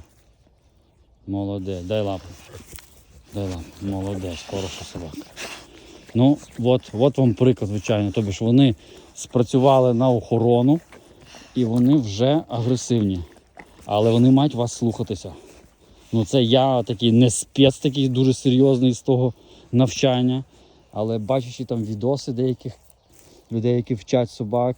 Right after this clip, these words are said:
і на своєму власному досвіді, що от мені потрібно, щоб собака заспокоїлася, собака сілася, тобі це є команда сидіти. Вона є дуже важливою командою, запам'ятайте собі це.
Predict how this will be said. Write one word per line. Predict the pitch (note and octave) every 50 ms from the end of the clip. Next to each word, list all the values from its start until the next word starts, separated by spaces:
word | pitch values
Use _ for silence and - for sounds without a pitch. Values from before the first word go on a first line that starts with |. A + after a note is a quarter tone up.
| - -
і | B2
на | A#2 A#2 A#2+ A#2+ A#2+ A#2 B2 B2
своєму | - - A#2 A#2+ A#2+
власному | A#2 A#2+ B2 A#2+ - - A2+ A2 G#2+
досвіді, | G#2 A#2+ B2+ B2 C3+ A#2 A#2
що | - A#2
от | A2
мені | A#2+ B2+ C3 A#2+
потрібно, | - C3+ C3 - C#3 C3+ A#2 A2+ G#2+
щоб | - A2+ G2
собака | - A#2+ G#2+ A2+ A2+ G#2+ -
заспокоїлася, | A2 G#2+ - - - A2 - - B2 A#2 G#2+ G2 -
собака | - G#2 G#2 G#2 G2 - G#2 F#2+ - _ _ _ _ _
сілася, | - - - - C3 C3+ C#3+ C#3 B2+ - F3 E3+ F3 - _ _ _ _ _ _ - - _ _ _ _
тобі | - A#2+ A2+ A#2+
це | - - C#3 C3+
є | B2+
команда | - - A#2 A#2+ C3 C3 B2+ A2 A2+
сидіти. | G#2 - - A#2+ G#2+ A2 A#2+ G#2+ - F#2+ E2 - _ - - _ _ _
Вона | - A2 A2
є | G#2 G#2 A2
дуже | G2 F2+ A2 B2 B2 B2 C3+
важливою | B2 A#2 G#2 A2 A2 G#2 G#2 G2+
командою, | - - G#2 G2+ F#2+ F#2 F#2 F2+ F#2
запам'ятайте | F#2 F#2+ G#2 G#2 G2 - A2+ G#2+ F#2 -
собі | - - G2 F2+
це. | - - E2